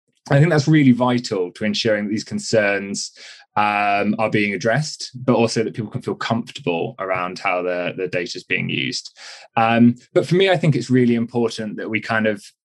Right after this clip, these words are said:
understand that, that none of this is, uh, particularly new, um, and that personalization isn't a new thing for marketeers. You know, um, I think, you know, for,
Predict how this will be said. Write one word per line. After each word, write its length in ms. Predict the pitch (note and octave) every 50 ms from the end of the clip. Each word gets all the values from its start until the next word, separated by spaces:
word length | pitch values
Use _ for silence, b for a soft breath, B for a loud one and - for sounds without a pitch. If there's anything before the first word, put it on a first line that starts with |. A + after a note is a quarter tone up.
| _ _ _ -
understand 760 | B2 B2+ B2+ B2 B2 - - B2+ A#2 A2+ A2+ A2+ A2+ A2 - -
that, 220 | A#2+ A2+ A2 A2 -
that 120 | B2+ B2 B2+
none 200 | C3 C#3+ D3+ D3
of 140 | C3+ B2+ -
this 340 | B2 A2+ - - - - -
is, 440 | - A#2 A2+ A2 G#2+ - - - - -
uh, 140 | A#2 A2+ A2+
particularly 500 | - - - C3 A#2+ - A2+ G#2+ G#2 A2
new, 440 | A2+ B2 C3 A2+ F2+ D#2 D2+ - - B B B B B B B -
um, 400 | A2+ A2 A2 A2 A2+ A2+ A2+ A#2+
and 80 | A#2+
that 80 | B2+ B2
personalization 960 | - D3 C3 B2+ - A#2+ A2 A2 A2 G#2+ G#2 - - - A#2 A#2+ A#2 - A2+ G#2+
isn't 200 | A2+ A#2 B2 A2+
a 60 | A2+
new 260 | A#2+ B2 B2+ B2 A#2+
thing 240 | A#2+ - A2 G2+ G2
for 100 | - G#2+
marketeers. 840 | G#2 G2 F#2+ F#2 - - - - F#2+ F#2 E2+ E2 E2+ - - - - -
You 140 | - A2+ A2
know, 320 | G#2+ G2 F#2+ F#2 F#2+ G2 -
um, 400 | - G#2+ A2 G#2+ G#2+ A2 A2 A2
I 100 | - A#2+
think, 300 | B2+ - C3+ A#2+ A#2 -
you 80 | B2 A2+
know, 100 | G#2 F#2+ -
for, 80 | -